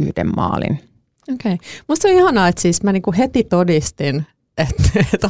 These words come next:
Speaker 2: asiantuntemuksen taso
Speaker 1: <laughs>
Speaker 2: ei ole noussut, koska mä sanoin, että nää tyypillisestihän nää tähdet on niinku hyökkääjiä.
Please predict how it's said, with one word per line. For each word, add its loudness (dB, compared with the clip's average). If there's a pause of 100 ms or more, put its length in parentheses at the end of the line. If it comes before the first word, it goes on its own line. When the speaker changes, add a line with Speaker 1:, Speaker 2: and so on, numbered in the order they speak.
(120)
Speaker 2:
asiantuntemuksen 0
taso 0
Speaker 1:
<laughs> 4
Speaker 2:
ei 4
ole 2
noussut, 2 (260)
koska 4
mä 4
sanoin, 0
että -4
nää 0
tyypillisestihän 2
nää -2
tähdet 0
on 0
niinku -4
hyökkääjiä. 0